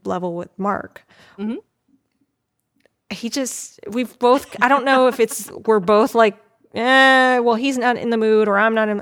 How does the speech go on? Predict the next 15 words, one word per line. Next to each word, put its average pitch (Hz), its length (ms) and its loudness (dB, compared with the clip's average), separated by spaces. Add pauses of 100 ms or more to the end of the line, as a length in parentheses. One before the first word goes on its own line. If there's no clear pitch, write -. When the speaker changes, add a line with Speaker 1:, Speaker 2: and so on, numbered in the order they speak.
(120)
Speaker 1:
so - 160 -12
I, 226 80 -10
so - 380 -10
finally 277 300 -2
I - 20 -8
said, 202 220 -8 (100)
"Forget 180 280 -8
it. 170 100 -10 (120)
I'm 214 100 -2
just 226 140 -6
gonna 208 120 -4
go 185 180 -4
in 208 340 -4
and 190 160 -6
level." 170 320 -10